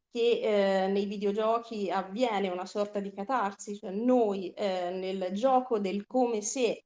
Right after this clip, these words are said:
sfoghiamo, ehm, tutta la nostra aggressività e quindi poi non ne abusiamo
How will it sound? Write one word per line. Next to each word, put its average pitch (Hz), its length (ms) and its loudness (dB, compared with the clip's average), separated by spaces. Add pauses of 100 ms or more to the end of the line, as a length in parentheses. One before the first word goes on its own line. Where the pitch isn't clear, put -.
(140)
sfoghiamo, 208 800 2 (440)
ehm, 196 540 4
tutta 226 480 0
la 196 120 2
nostra 208 380 -2
aggressività 202 800 -2
e 196 180 -12
quindi 202 440 -2
poi 190 440 0
non 202 460 0
ne 185 540 -2
abusiamo 202 920 -2